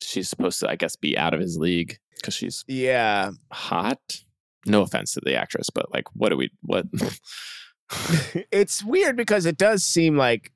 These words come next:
Speaker 2: the vibe is like they wouldn't be together. That's the vibe. But then you also don't get what that would be unless you're only thinking about their looks, <laughs> you know, like, unless you're only thinking about, like, superficial things of, like,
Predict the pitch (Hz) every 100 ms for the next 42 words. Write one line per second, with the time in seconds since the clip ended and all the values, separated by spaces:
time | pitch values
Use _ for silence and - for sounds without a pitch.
0 | _ - 123 110 139 147 135 131 123 110
1 | 107 - 107 101 107 113 117 127 127 123
2 | 127 127 131 127 107 120 113 92 95 _
3 | - - _ - 170 202 196 180 - 156
4 | 190 214 180 143 143 - - 135 139 _
5 | _ _ _ _ _ _ - 143 - 156
6 | 127 123 104 127 123 117 123 120 123 131
7 | - 147 120 - 127 123 120 110 _ _
8 | _ - 127 107 113 101 101 90 - _
9 | _ _ _ _ _ - 117 104 113 110
10 | - - 190 - 233 151 123 117 170 208
11 | 190 165 165 165 170 135 143 135 127 123
12 | 123 - 127 104 117 120 - 135 123 117
13 | 113 113 - 95 104 107 107 113